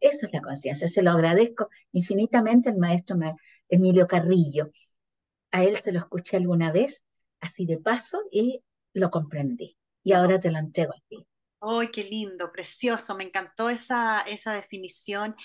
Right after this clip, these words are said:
Speaker 2: eh, y que más que una, una definición es como una forma de ser, ¿no?
Speaker 1: Tal
Speaker 2: Es,
Speaker 1: cual.
Speaker 2: me
Speaker 1: Tal
Speaker 2: encanta.
Speaker 1: cual.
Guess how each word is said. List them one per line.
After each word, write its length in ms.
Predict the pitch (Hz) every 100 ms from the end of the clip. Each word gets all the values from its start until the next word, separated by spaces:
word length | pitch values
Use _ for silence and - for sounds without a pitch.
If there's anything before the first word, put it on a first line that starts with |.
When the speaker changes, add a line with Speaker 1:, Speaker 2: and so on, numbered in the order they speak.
| - - -
Speaker 2:
eh, 140 | 185
y 140 | 175
que 80 | 185
más 180 | 202 202
que 140 | 262 247
una, 360 | 233 214 208
una 200 | 208 208
definición 840 | 202 - 196 185 - - 214 233 220
es 200 | 208 -
como 220 | 208 190
una 200 | 185 180
forma 300 | - 196 196
de 120 | 165
ser, 400 | - - 226 165
¿no? 340 | 156 180 262 _ _ _ _ _ _
Speaker 1:
Tal 240 | 170 170
Speaker 2:
Es, 120 | 147 -
Speaker 1:
cual. 260 | - - _ _ _ _ -
Speaker 2:
me 180 | 165
Speaker 1:
Tal 160 | 151 180
Speaker 2:
encanta. 160 | 165
Speaker 1:
cual. 120 | -